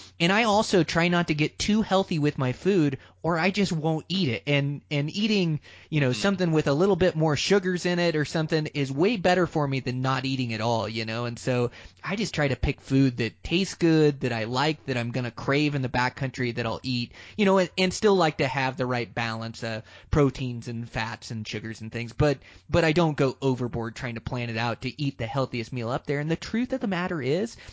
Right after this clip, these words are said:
Speaker 1: is you're burning so many calories. And, like, I know these people that are, they're running the ultra marathons and the marathons, and, and I run a ton of miles.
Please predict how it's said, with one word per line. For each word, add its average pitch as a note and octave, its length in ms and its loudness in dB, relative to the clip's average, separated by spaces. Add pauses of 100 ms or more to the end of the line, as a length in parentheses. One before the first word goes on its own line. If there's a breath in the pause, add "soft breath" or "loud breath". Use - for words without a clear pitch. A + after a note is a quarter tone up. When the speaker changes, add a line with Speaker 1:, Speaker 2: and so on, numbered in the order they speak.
(140 loud breath)
Speaker 1:
is E3+ 180 0
you're B3 120 -2
burning A#3 300 0
so F3 220 0
many E3+ 160 -2
calories. D3 580 -2
And, C#3 100 -4
like, C#3+ 180 -4
I F3+ 120 0
know F#3 180 2
these E3+ 180 -2
people D#3+ 340 -2
that C3 180 0
are, B2 220 0 (280 loud breath)
they're E3+ 300 4
running F3+ 300 0
the F3 120 -2
ultra D#3+ 300 0
marathons C#3 720 -2
and C3+ 80 -6
the C3 40 -4
marathons, C#3 640 -2
and, C3+ 180 -6
and C#3+ 180 -6
I E3 120 -2
run F3 240 -2
a C#3+ 60 -4
ton D#3+ 320 -2
of C#3+ 80 0
miles. B2 640 -2